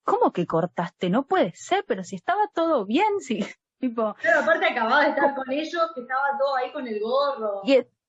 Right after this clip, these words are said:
Speaker 1: claro, sí, sí, estaba como todo bien, no, bueno, "¿Cómo puede ser? Llegamos hoy del viaje", como,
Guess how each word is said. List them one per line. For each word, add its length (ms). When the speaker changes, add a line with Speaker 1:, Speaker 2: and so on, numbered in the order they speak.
Speaker 1:
claro, 420
sí, 180
sí, 220
estaba 340
como 280
todo 240
bien, 180
no, 140
bueno, 280
"¿Cómo 220
puede 180
ser? 260
Llegamos 600
hoy 300
del 240
viaje", 540
como, 300